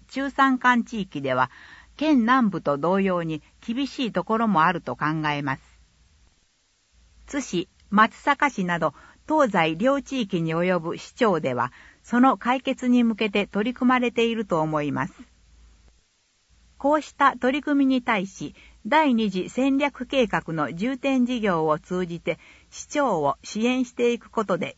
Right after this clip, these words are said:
県の役割を果たしていきます。その他の質問事項。森林環境税について、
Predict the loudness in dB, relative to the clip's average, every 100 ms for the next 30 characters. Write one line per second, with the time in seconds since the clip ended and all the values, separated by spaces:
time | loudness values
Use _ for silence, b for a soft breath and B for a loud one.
0 | _ 2 4 4 2 -2 0 -2 0 -4
1 | -4 -2 0 -2 -2 -6 -6 -4 -4 -4
2 | -8 _ -20 -20 _ _ _ _ _ _
3 | _ _ _ _ _ _ _ _ _ _
4 | _ _ _ _ _ _ _ _ 2 4
5 | 4 2 0 -2 -6 -12 2 4 4 2
6 | 0 -2 -2 -2 -2 -8 _ _ _ _
7 | _ _ _ _ _ _ _ _ _ _
8 | -2 2 2 2 0 0 2 2 2 2
9 | 2 4 0 0 -2 -4 -8 -8 -10 -14